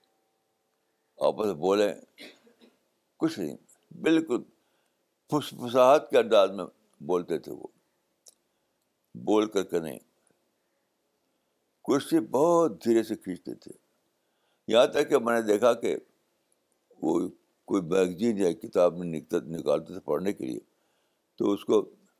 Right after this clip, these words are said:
جلدی سے ایسے نہیں کرتے تھے کہ سرسراہٹ کی آواز آتی ہے،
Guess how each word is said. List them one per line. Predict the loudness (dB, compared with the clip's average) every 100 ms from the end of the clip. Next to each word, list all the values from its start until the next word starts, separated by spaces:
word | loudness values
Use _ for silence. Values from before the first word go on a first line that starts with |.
| -6
جلدی | 2 2 2 0
سے | 2
ایسے | 2 0
نہیں | -4 -8 _ -6
کرتے | -4 -4
تھے | -8 -10 -14 _ _ _ _ _ _ _ _ _ _ _
کہ | -6
سرسراہٹ | -2 0 0 2 0 2
کی | 2
آواز | 2 2
آتی | -4 -8
ہے، | -12